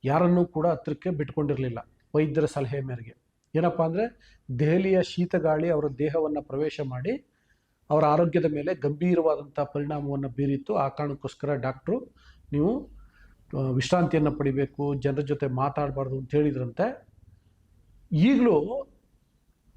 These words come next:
ಈಗ ನಮ್ಗೆ ಸಿಗ್ತಿರುವಂಥ ಮಾಹಿತಿಗಳ ಪ್ರಕಾರ ಕುಮಾರಸ್ವಾಮಿ ಅವ್ರನ್ನ ನೀವು ಆದಷ್ಟು ರೆಸ್ಟ್ ಮಾಡಿ, ಜನರ ಜೊತೆ ಹೋಗ್ಬೇಡಿ,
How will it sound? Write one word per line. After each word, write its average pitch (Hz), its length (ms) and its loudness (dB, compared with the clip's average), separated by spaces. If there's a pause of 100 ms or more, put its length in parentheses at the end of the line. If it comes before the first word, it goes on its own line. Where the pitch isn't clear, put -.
(240)
ಈಗ 170 200 6
ನಮ್ಗೆ 175 360 4
ಸಿಗ್ತಿರುವಂಥ 180 580 2
ಮಾಹಿತಿಗಳ 160 520 2
ಪ್ರಕಾರ 127 360 -4 (840)
ಕುಮಾರಸ್ವಾಮಿ 180 640 2
ಅವ್ರನ್ನ 151 240 -2 (300)
ನೀವು 156 140 2
ಆದಷ್ಟು 185 460 0
ರೆಸ್ಟ್ 165 300 0
ಮಾಡಿ, 139 480 -4 (280)
ಜನರ 165 220 0
ಜೊತೆ 147 240 -2
ಹೋಗ್ಬೇಡಿ, 131 560 -4